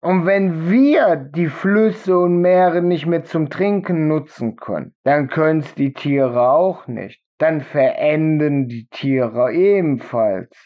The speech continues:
Und wenn die Tiere verendet sind, dann wären viele Menschen Hunger leiden. Also die Konsequenzen von diesen einzelnen Schalengerichten,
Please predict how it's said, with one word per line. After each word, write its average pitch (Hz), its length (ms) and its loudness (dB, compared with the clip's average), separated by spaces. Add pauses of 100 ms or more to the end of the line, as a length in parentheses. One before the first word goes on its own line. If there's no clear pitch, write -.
(240)
Und 156 220 0
wenn 185 240 2
die 180 160 0
Tiere 214 580 2
verendet 104 920 -4
sind, 85 420 -12
dann 147 340 0
wären 143 420 4
viele 220 680 2
Menschen 120 720 0
Hunger 202 480 -2
leiden. 87 600 -6
Also 185 360 0
die 180 200 -2
Konsequenzen 202 1200 -2
von 240 560 0
diesen 208 600 0
einzelnen 202 720 0
Schalengerichten, 113 1300 -4